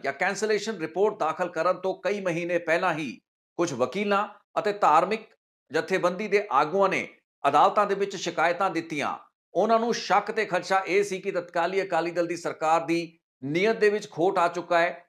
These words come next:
ਅਤੇ ਇਸ ਫੌਜਦਾਰੀ ਦੇ ਮੁਕੱਦਮੇ, ਯਾਨੀ ਕਿ ਨਕਲ ਪੋਸ਼ਾਕ ਕਾਂਡ ਦੇ ਕੇਸ ਨੂੰ ਉਹ ਅੱਗੇ ਵਧਾਉਣਾ ਨਹੀਂ ਚਾਹੁੰਦੇ। ਲੇਕਿਨ ਇਹਨਾਂ ਅਦਾਲਤ ਦੇ ਵਿੱਚ ਦਿੱਤੀਆਂ ਗਈਆਂ ਸ਼ਿਕਾਇਤਾਂ ਦੇ ਬਾਵਜੂਦ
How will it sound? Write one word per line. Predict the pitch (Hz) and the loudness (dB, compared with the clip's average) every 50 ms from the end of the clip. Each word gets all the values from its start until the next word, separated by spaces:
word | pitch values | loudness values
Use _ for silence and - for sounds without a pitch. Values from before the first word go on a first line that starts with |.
| _ - 151 | _ -6 -4
ਅਤੇ | 170 202 | -2 -2
ਇਸ | 196 196 202 220 240 226 - - | -2 0 0 0 0 0 -2 -2
ਫੌਜਦਾਰੀ | - 156 175 180 165 160 180 175 180 | 0 2 2 2 2 2 0 0 0
ਦੇ | 175 180 175 | 0 -2 -2
ਮੁਕੱਦਮੇ, | 143 131 - 175 170 170 165 151 113 90 - _ _ _ _ _ | -2 2 2 2 2 2 0 -4 -4 -6 -8 _ _ _ _ _
ਯਾਨੀ | 131 151 170 170 | -2 -2 -2 -2
ਕਿ | 175 190 | -2 -4
ਨਕਲ | 147 127 139 170 165 - 190 196 202 - - _ _ _ - | -2 0 0 0 2 2 2 2 0 -4 -10 _ _ _ -2
ਪੋਸ਼ਾਕ | 175 175 175 202 202 233 226 - - | -2 0 2 2 2 2 2 2 0
ਕਾਂਡ | 185 175 185 185 170 | 0 0 0 0 0
ਦੇ | 196 196 | -2 -4
ਕੇਸ | 190 190 165 175 190 185 - - | -2 -2 -2 -2 0 -2 -2 -4
ਨੂੰ | 185 190 | -4 -2
ਉਹ | 196 196 190 190 - 151 | 0 0 0 0 -2 -4
ਅੱਗੇ | 151 147 185 190 | -4 -2 -2 -2
ਵਧਾਉਣਾ | 170 165 147 147 143 151 156 156 | -2 -2 -2 -2 -2 -2 -2 -4
ਨਹੀਂ | 131 147 180 170 | -4 -6 -6 -4
ਚਾਹੁੰਦੇ। | - 160 143 143 139 120 98 - - _ _ _ _ - | -2 -2 -2 -2 -2 -4 -4 -6 -10 _ _ _ _ -2
ਲੇਕਿਨ | - 170 170 214 202 | 0 0 0 0 -4
ਇਹਨਾਂ | - 180 190 208 226 233 247 277 - - 131 | -4 -2 0 2 2 2 0 -4 -6 -6 -2
ਅਦਾਲਤ | 127 139 156 190 214 208 170 | 2 4 6 6 4 4 2
ਦੇ | 170 202 | 0 0
ਵਿੱਚ | 190 196 190 156 | 0 0 -2 -2
ਦਿੱਤੀਆਂ | 147 160 156 165 180 190 190 175 | -4 -6 -6 -4 -4 -4 -4 -2
ਗਈਆਂ | 165 175 175 180 180 170 | -4 -4 -4 -4 -4 -4
ਸ਼ਿਕਾਇਤਾਂ | 170 - 170 - 160 156 165 165 190 175 170 | -6 -8 -6 -2 -2 0 0 0 -2 -2 -2
ਦੇ | 175 160 | -2 0
ਬਾਵਜੂਦ | - 139 135 135 143 139 175 180 190 - - | 0 2 2 2 0 0 2 2 2 0 -2